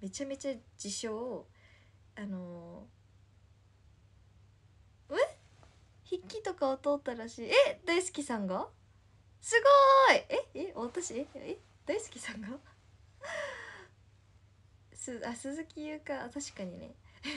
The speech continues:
<laughs> 最初と最後撮ったんだ。え、何の話しよったっけ？え、何の話しようとしたっけ、私。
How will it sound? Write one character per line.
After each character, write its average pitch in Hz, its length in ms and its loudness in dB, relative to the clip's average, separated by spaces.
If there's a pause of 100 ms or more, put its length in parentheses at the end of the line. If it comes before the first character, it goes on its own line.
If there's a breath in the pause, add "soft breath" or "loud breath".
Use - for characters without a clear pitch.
(120 loud breath)
<laughs> - 560 -20
最 311 180 -4
初 302 160 -8
と 311 100 -8
最 277 240 -4
後 185 300 -8 (320 soft breath)
撮 - 100 -18
っ - 40 -20 (100)
た 202 120 -10
ん 214 120 -14
だ。 277 80 -16 (2000 soft breath)
え、 247 120 -6
何 311 120 0
の 370 60 -6
話 240 200 -4
し - 20 -12
よ 214 80 -6
っ - 20 -12
た 208 80 -8
っ 202 40 -10
け？ - 260 -14 (1700)
え、 233 60 -14
何 277 140 -12
の 254 60 -12
話 214 160 -10
し - 40 -10
よ 214 60 -10
う 202 40 -12
と - 60 -12
し - 60 -10
た 208 60 -12
っ 208 100 -14
け、 208 100 -14
私。 - 280 -20